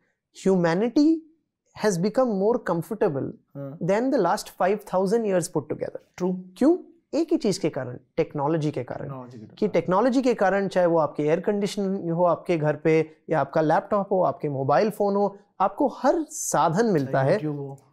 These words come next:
Speaker 1: किसी तरीके से भी, बिल्कुल। आपका, आपके पास मल्टीपल तरीके होते हैं और वो सब टेक्नोलॉजी के कारण हुआ है।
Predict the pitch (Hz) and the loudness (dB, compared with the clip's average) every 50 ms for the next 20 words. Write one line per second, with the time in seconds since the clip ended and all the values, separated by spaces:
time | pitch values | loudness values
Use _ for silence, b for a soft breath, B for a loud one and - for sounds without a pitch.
0 | _ _ _ _ _ _ _ - - 208 175 - 226 - 185 151 147 127 - 135 | _ _ _ _ _ _ _ -6 -4 -2 0 0 0 2 2 2 2 2 0 -2
1 | 123 139 120 117 120 120 131 165 160 147 - 127 117 B B B B B - - | -2 -2 -4 -4 -4 -2 0 0 0 2 0 -2 -4 B B B B B -2 -2
2 | 165 170 - - 269 285 - - - 185 185 - 285 269 - 302 277 294 - 180 | -2 0 0 0 0 0 0 0 0 -2 0 0 -2 0 2 2 0 0 0 0
3 | 160 160 170 165 262 254 - 285 254 - 185 170 180 185 180 185 220 196 170 156 | 0 0 0 -2 -2 -2 0 -2 0 0 0 0 0 -2 -2 -2 -2 0 0 -2
4 | - - 147 139 143 185 262 330 190 196 202 214 233 - - 302 - - 156 147 | -2 -2 -2 -2 -2 -2 -4 -2 -4 -4 -4 -4 -4 -4 -6 -6 -4 -4 -4 -4
5 | - 151 147 165 180 175 196 196 247 226 214 - 139 127 135 143 139 123 123 127 | -4 -4 -2 -2 -2 -2 -2 -2 -2 -2 0 0 -2 -2 -2 -2 -4 -4 -4 -4
6 | 123 120 117 123 123 | -4 -6 -6 -8 -12